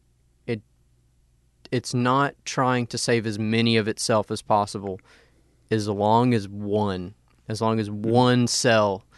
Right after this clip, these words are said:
Speaker 1: makes it, it can
Speaker 2: Mm-hmm.
Speaker 1: continue to
Speaker 2: Yeah.
Speaker 1: propagate and survive. Fucking Norwegians.
Speaker 2: <laughs>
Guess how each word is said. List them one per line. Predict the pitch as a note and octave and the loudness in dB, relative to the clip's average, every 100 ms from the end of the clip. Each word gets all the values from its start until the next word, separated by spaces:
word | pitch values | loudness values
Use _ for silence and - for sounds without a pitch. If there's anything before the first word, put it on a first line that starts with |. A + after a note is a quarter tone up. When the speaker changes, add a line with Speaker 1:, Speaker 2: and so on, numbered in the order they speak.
| _ | _
Speaker 1:
makes | A#2 A2+ G#2 - | -2 -2 -2 -4
it, | G#2 - | -6 -4
it | A2+ A2+ | -4 -2
can | A2 G2+ | -4 -6
Speaker 2:
Mm-hmm. | |
Speaker 1:
continue | - A2 - A#2+ A2 | -4 -4 -2 -2 0
to | G#2+ | -2
Speaker 2:
Yeah. | A#2+ A2 | 2 2
Speaker 1:
propagate | G2+ G#2+ G2+ F#2+ - - _ | 2 -2 -6 -6 -8 -20 _
and | G#2 G2 | -10 -8
survive. | - G2+ F#2 F2+ D2+ - - _ _ _ _ _ - | -6 -6 -2 -2 -4 -8 -16 _ _ _ _ _ -20
Fucking | - - - C#3 - D#3+ D#3+ D3 | -20 -20 -4 -4 -2 -4 -2 -4
Norwegians. | A#2+ A2 G2+ G2+ G2 - | -4 -4 -6 -8 -8 -12
Speaker 2:
<laughs> | - | -6